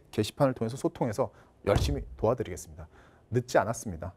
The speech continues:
일 년 전이었다고 해도 늦었을 거라고 생각했을 거다, 이런 얘기죠. 알았죠? 이제 마지막으로 여러분들한테 드리고 싶은 말씀 이제 이건데요. 제 커리큘럼은 이렇게 대강 뭐 이렇게 돼 있습니다. 이렇게 돼 있어요.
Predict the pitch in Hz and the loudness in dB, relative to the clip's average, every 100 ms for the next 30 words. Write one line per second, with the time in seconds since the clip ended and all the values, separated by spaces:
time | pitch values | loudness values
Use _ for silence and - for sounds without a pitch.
0 | _ _ 165 220 233 208 - 123 131 - | _ _ 8 12 12 12 2 0 2 4
1 | 123 113 135 98 107 139 - 113 120 110 | 4 4 2 -2 2 2 2 -2 0 0
2 | - 139 135 - 120 104 113 92 92 78 | -4 -8 -10 -10 -6 0 0 -2 -8 -10
3 | - - - - - - 101 - - 123 | -4 -4 -4 -8 -16 -10 -8 -6 -8 -10
4 | - - - - - - - - - - | -16 -20 -20 -20 -20 -20 -18 -18 -18 -14
5 | - - - 147 165 131 165 190 180 185 | -14 -14 0 8 8 8 12 12 12 12
6 | 151 165 160 160 160 143 156 - 165 156 | 10 10 8 8 8 8 6 4 2 2
7 | 143 160 139 107 107 107 123 135 131 101 | 2 -2 -2 2 2 0 0 0 4 2
8 | 104 147 - 135 - 196 202 202 180 170 | 2 -4 4 4 6 4 4 8 10 10
9 | 175 131 - 143 120 - - 120 156 156 | 6 0 4 4 4 -2 -2 6 6 6
10 | 104 110 147 - 147 101 - 76 80 76 | 2 4 4 4 4 2 -4 -10 -10 -10
11 | 85 - - - 85 | -12 -14 -16 -20 -20